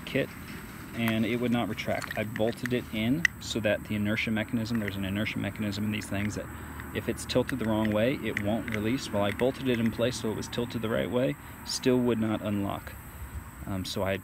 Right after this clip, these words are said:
unbolted it, and what I had to do was pop this cap off, not the other side. You see there's nothing in the middle. This side. Pop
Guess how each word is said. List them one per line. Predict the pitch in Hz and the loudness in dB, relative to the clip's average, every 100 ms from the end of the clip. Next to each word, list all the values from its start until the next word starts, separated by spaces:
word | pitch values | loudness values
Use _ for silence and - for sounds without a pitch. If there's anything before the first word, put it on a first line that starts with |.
| - | 0
unbolted | 110 117 110 - 107 | 2 4 2 0 -2
it, | 127 - - - - - - - - - - - - - - - - - - - - | -2 -4 -6 -8 -10 -16 -18 -18 -18 -16 -18 -16 -16 -16 -16 -16 -16 -12 -10 -10 -6
and | 120 101 98 101 - - - | -2 0 0 -4 -8 -10 -8
what | 120 | -2
I | 104 | 0
had | 101 104 | 0 -2
to | |
do | 98 117 104 | 0 2 2
was | 101 104 | 0 -4
pop | - - 117 - - | -8 -2 0 -2 -8
this | 110 104 135 - | -4 2 2 2
cap | - 127 - | 0 0 0
off, | 76 62 - - - - | -2 -4 -8 -14 -6 -2
not | 117 | 0
the | 160 180 | 0 0
other | 175 | 0
side. | - 98 104 | -2 -2 -2
You | |
see | 104 117 | -2 0
there's | 107 101 | 0 0
nothing | 110 107 | 0 0
in | 104 | 0
the | |
middle. | 101 101 113 - - - - | 0 -2 -4 -8 -10 -14 -4
This | 117 127 | 0 0
side. | - - - - - - - - - - - - - - | 0 -2 -4 -8 -12 -14 -14 -14 -14 -12 -12 -12 -12 -10
Pop | - 120 127 | -2 0 0